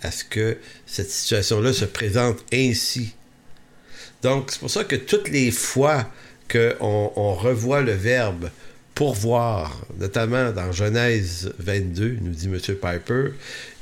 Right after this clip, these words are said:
il est l'équivalent, et mê-, mê-, même pour les, les Juifs, il est l'équivalent de, du mot «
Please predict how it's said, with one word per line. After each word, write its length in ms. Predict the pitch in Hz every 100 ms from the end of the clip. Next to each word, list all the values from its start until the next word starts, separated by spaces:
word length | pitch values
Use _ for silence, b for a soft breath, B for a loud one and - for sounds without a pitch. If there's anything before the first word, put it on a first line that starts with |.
| B - -
il 180 | 113 123
est 80 | 135
l'équivalent, 640 | 131 - 131 127 127 147
et 160 | 123
mê-, 200 | 123 127
mê-, 200 | 123 123
même 200 | 123 143
pour 140 | 139 120
les, 80 | 107
les 440 | 113 104 104 101
Juifs, 220 | 98 151 123
il 100 | 113
est 100 | 127
l'équivalent 680 | 127 131 127 120 143 160
de, 240 | 113 104 95
du 240 | 85 98
mot « 340 | 98 123 135